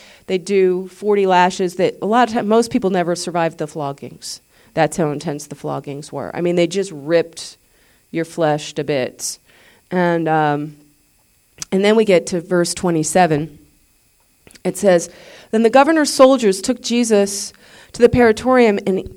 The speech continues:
and gathered the whole company of soldiers around him.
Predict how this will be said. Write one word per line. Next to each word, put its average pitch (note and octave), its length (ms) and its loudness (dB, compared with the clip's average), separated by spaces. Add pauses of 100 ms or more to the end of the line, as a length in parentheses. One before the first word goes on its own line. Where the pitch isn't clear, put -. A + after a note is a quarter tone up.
(120)
and F#3 260 2
gathered A#3 640 4
the G3+ 80 -2
whole C#4 280 0
company B3 460 -2
of F#3+ 80 -2
soldiers G#3+ 540 0
around F3+ 360 0
him. D#3+ 300 -8